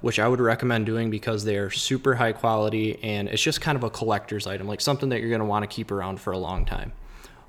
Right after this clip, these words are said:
Or something that they've done that I can hardly believe is they offer this subscription for free, F R E E, online at the boardman review dot com.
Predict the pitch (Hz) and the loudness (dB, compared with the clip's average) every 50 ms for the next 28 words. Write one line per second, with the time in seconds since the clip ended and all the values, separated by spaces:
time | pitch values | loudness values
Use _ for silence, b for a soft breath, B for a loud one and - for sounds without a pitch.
0 | B - - 135 151 160 151 131 117 110 110 110 - 135 123 117 123 120 117 113 | B -4 2 6 6 8 8 8 6 6 4 2 2 0 2 2 2 0 0 0
1 | 110 - 117 107 101 113 110 110 107 107 - 98 107 107 - - - - - - | 0 2 0 0 2 2 2 2 2 0 0 0 0 -2 -2 -8 -18 -20 -20 -20
2 | - - - - 131 117 113 123 120 123 123 127 123 123 117 113 107 107 104 104 | -20 -16 -8 -4 -4 0 2 2 4 4 4 4 4 2 2 2 2 0 0 -4
3 | - B B B B B B B 113 110 110 107 107 - 113 113 117 - - 127 | -8 B B B B B B B 0 2 4 4 4 4 4 4 4 4 2 2
4 | 117 120 110 - - 107 - - - 123 117 - - - 110 107 - - 135 131 | 2 2 2 0 0 -2 -2 0 2 2 2 4 2 0 0 -2 2 6 6 8
5 | 139 147 143 147 - - - 160 143 123 110 113 - - 127 131 - - - 139 | 8 8 6 2 -2 0 4 6 6 6 6 4 4 4 4 4 2 2 4 6
6 | 135 127 127 - - 143 160 175 156 - 123 123 113 110 107 104 107 - b b | 6 6 6 4 2 0 -2 -2 -2 -2 0 0 0 0 0 -2 -4 -8 b b
7 | b b b b b b b _ - - - 123 135 143 139 123 113 107 107 104 | b b b b b b b _ -4 4 6 8 8 8 8 6 6 4 4 4
8 | - 104 110 104 - - 120 113 110 123 123 135 143 151 175 - - - - - | 4 4 4 4 2 0 -2 0 2 4 6 6 6 4 2 0 -8 -14 -12 -8
9 | 120 113 110 - 120 120 127 135 143 147 147 139 139 147 156 165 170 - - - | -8 -2 2 6 6 8 8 8 8 6 4 4 4 2 2 -2 -6 -10 -10 0
10 | 143 135 135 120 117 120 117 113 110 107 107 113 113 - - - - - - - | 2 4 4 4 4 2 4 4 4 4 2 0 -4 -8 -16 -20 -20 -20 -20 -20
11 | - - - - - 113 104 101 - - - 110 104 92 101 107 | -20 -20 -18 -4 0 0 2 2 0 -2 -4 -4 -4 -4 -4 -8